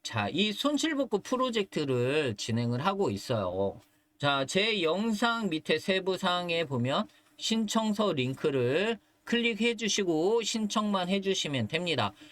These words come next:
우리 에이치엘비 주주님들과 함께 일억 만들기 프로젝트 무료로, 평생 무료로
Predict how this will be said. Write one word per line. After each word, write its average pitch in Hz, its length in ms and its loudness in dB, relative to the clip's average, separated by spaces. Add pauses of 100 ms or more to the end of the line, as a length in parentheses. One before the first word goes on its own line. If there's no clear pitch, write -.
우리 240 300 2
에이치엘비 240 580 0
주주님들과 202 720 0
함께 175 640 0
일억 196 280 0
만들기 175 480 0
프로젝트 180 840 -2
무료로, 139 520 0 (340)
평생 240 880 0
무료로 208 880 2